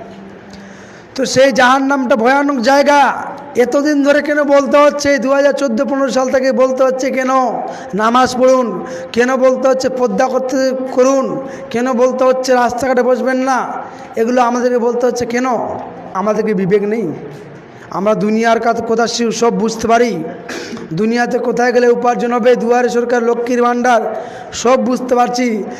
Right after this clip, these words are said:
আর আল্লাহ আমাকে পাঠিয়েছেন, সুন্দর চোখ দিয়েছেন, সুন্দর মুখ দিয়েছেন, সুন্দর দেহ দিয়েছেন, এত সুন্দর করে আল্লাহ সৃষ্টি করেছেন,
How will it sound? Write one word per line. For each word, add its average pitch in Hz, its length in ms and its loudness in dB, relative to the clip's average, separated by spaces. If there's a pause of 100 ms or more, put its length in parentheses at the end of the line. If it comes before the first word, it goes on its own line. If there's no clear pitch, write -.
(140)
আর 190 120 -4
আল্লাহ 226 460 4
আমাকে 294 360 2
পাঠিয়েছেন, 262 640 0
সুন্দর 240 420 0
চোখ 226 300 0
দিয়েছেন, 214 640 -2 (260)
সুন্দর 214 420 0
মুখ 208 200 0
দিয়েছেন, 214 600 -2
সুন্দর 214 440 -2
দেহ 208 240 0
দিয়েছেন, 214 500 -2 (400)
এত 214 200 0
সুন্দর 262 400 0
করে 240 140 2
আল্লাহ 220 280 2
সৃষ্টি 226 320 -4
করেছেন, 220 500 -2